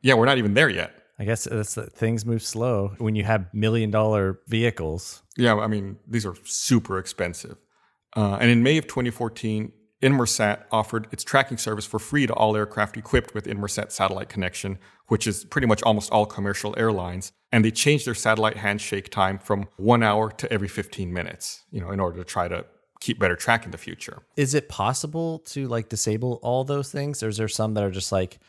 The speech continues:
Speaker 1: Some of these systems are pretty difficult to get to.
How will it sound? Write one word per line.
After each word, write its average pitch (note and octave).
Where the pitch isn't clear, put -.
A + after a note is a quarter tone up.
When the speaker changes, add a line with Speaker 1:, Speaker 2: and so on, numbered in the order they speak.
Speaker 1:
Some E3+
of E3+
these D#3+
systems C#3
are G#2+
pretty A#2
difficult G#2
to G2+
get F2+
to. -